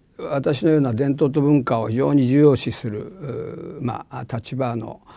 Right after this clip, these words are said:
ものは無視されてきたんですが、まあ、しかしですね、これからそうは言ってられない時代がやってくると思うんで、まあ、それで、あの、今、まあ、あ、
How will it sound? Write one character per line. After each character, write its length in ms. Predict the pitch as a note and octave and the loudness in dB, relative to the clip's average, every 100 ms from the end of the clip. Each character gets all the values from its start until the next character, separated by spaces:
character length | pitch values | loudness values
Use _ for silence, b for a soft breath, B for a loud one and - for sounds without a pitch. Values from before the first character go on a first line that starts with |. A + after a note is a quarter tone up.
| B B | B B
も 140 | A#2+ A#2+ | -4 0
の 160 | A2 | 0
は 140 | G#2 G#2+ | -4 -2
無 160 | A#2+ | 0
視 160 | D3 C#3+ | 0 -2
さ 140 | - | -6
れ 100 | A2+ | -8
て 120 | G#2 - | -10 -14
き 80 | |
た 140 | - A2+ | -12 -12
ん 60 | |
で 100 | G#2 | -12
す 140 | G#2+ - | -12 -12
が、 200 | A#2+ G#2 B B B B B | -10 -12 B B B B B
ま 280 | F3+ - - | 0 0 -4
あ、 100 | - | -16
し 120 | - - | -12 -4
か 120 | G3 | -2
し 160 | F#3 | 2
で 100 | D3+ | 2
す 140 | B2 C#3+ | 2 -2
ね、 120 | B2+ | -2
こ 180 | B2 F3+ | 0 0
れ 100 | G3 | 2
か 140 | - | 2
ら 340 | F#3+ F#3 F#3+ F3 D3+ - - | 4 4 4 2 -2 -14 -14
そ 220 | - G3+ | 2 4
う 40 | F#3+ | 6
は 100 | B2+ | 4
言 80 | |
っ 40 | A2 | 2
て 160 | - | 2
ら 160 | C#3+ C#3+ | 4 4
れ 80 | C#3+ | 2
な 180 | C3+ B2 | 0 -2
い 200 | A2+ - C#3 | -6 -10 -4
時 200 | A#2+ A#2+ | -2 2
代 280 | C3+ B2+ | 2 2
が 100 | B2 | 2
や 140 | B2 A#2+ | 0 -2
っ 40 | |
て 200 | A2 - | -4 -4
く 140 | A2+ A2+ | -2 -4
る 120 | G#2 | -4
と 120 | - | -6
思 220 | A2 A2+ | -6 -6
う 40 | G#2+ | -6
ん 80 | |
で、 220 | G#2 C3+ - b b b | -8 -10 -12 b b b
ま 360 | - C#3+ A2+ A#2 | -2 0 0 -4
あ、 40 | |
そ 140 | B2 C#3+ | -2 0
れ 100 | C#3 | 4
で、 280 | C3+ B2+ - | 4 2 -2
あ 160 | C3+ | -4
の、 360 | B2 A#2 A#2 - - | -4 -4 -6 -8 -4
今、 400 | B2 A2+ - - | -2 -2 -4 -8
ま 240 | B2 G#2+ - _ | -8 -10 -14 _
あ、 400 | - - B2+ | -16 -14 -14
あ、 0 | - | -18